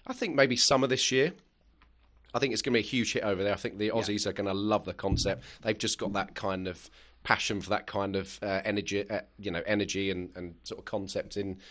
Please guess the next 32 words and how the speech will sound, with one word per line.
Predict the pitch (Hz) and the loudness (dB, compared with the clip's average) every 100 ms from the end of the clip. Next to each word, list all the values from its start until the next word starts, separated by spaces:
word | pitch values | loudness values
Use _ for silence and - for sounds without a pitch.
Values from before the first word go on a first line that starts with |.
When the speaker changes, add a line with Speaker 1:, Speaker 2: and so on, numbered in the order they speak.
| - - | -16 -8
Speaker 1:
Australia. | 98 - 107 101 110 - - - - | -4 0 0 2 -2 -4 -20 -20 -10
So | - 120 | 2 6
I | 120 | 6
think | - 123 123 | 4 2 0
we'll | 117 | 0
see | - 131 | 4 4
what | 101 | 2
happens | 110 - 104 | -4 -4 -4
with | 98 | 0
that. | 107 127 - _ | 2 2 -2 _
Hopefully | - 123 123 - 110 | -6 -2 -2 -2 -2
there's | 107 104 | 0 0
a | |
recommission | 98 110 107 107 101 - 110 110 | 0 -2 -2 -2 -2 -2 -4 -4
on | - | -4
the | 95 | -4
Australian | - 113 101 98 | -2 0 0 0
version. | 98 101 95 107 - - - | 0 0 -2 -6 -8 -16 0
Go | 113 104 | 4 6
over | 104 101 | 6 4
and | 95 | 0
do | 101 98 | 0 2
that. | 104 110 - - - - | 2 0 -4 -20 -20 0
Hopefully | 120 113 113 | 2 2 0
me | 113 110 | 4 4
and | 101 | 4
Blex | 117 117 - | 2 2 0
go | 113 104 | 2 2
back | 107 95 - | 2 0 -2
and | 104 | -4
do, | 107 104 | -2 0
uh, | 104 101 101 104 | 2 2 0 -2